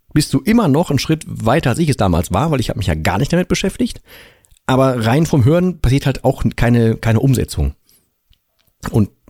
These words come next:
im Prinzip, wenn du nichts umsetzt, würde jetzt inhaltlich der Alkohol wieder kommen, die, den Arm um deine Schulter legen und wieder sagen, „Ja, komm, weißt du was,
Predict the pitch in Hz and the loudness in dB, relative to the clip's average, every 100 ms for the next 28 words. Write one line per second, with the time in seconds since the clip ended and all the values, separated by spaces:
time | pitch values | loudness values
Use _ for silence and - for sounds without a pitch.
0 | _ - 110 - 104 208 226 110 104 98 | _ -2 0 0 0 0 2 2 4 4
1 | 156 - - 127 131 147 117 127 117 - | 2 0 -2 0 2 0 0 2 2 0
2 | - 165 165 120 127 107 113 127 117 104 | -2 0 2 0 -2 0 0 2 2 2
3 | - 147 175 - 101 98 90 - 147 160 | 0 0 -2 -4 -4 -4 -4 -2 0 0
4 | 151 143 160 160 143 147 156 - - - | 0 0 0 0 2 4 2 -2 -10 -20
5 | - - 131 143 120 123 123 95 98 101 | -14 -2 0 2 0 2 2 2 2 0
6 | - - _ - 107 87 92 131 - 151 | -4 -14 _ -4 -2 0 0 -2 0 -2